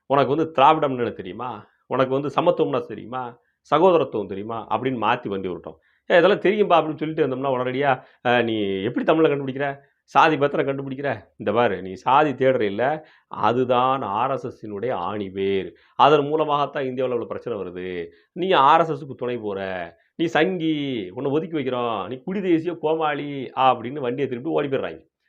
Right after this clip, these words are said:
"ஏய், என்னடா சொல்றா? நீ யார் தமிழர்னு கேட்ட, நான் இவங்கெல்லாம் தமிழர்னு சொன்னேன், அதுக்கு பதில் சொல்ல மாட்டேங்கிறடா" அப்படின்னு கேட்டா, "பெரியார் தெரியுமா உனக்கு?" அப்படின்னு முதல்ல இருந்து மறுபடியும் வராங்க.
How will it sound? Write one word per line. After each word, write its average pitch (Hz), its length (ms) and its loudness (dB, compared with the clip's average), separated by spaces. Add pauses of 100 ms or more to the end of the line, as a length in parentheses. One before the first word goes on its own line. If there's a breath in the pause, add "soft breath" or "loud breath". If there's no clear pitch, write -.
(280)
"ஏய், 127 320 -4
என்னடா 196 260 -2
சொல்றா? 180 360 0
நீ 139 200 -4
யார் 110 420 2
தமிழர்னு 160 420 0
கேட்ட, 135 540 0
நான் 127 200 -4
இவங்கெல்லாம் 139 260 -4
தமிழர்னு 131 380 -4
சொன்னேன், 113 260 -6
அதுக்கு 139 280 -6
பதில் 127 200 -2
சொல்ல 139 280 -4
மாட்டேங்கிறடா" 107 360 -6
அப்படின்னு 98 160 -10
கேட்டா, 98 600 -4 (580)
"பெரியார் 196 380 6
தெரியுமா 156 260 0
உனக்கு?" 135 400 0
அப்படின்னு 139 40 -6
முதல்ல 135 200 0
இருந்து 147 180 0
மறுபடியும் 127 360 0
வராங்க. 80 260 -14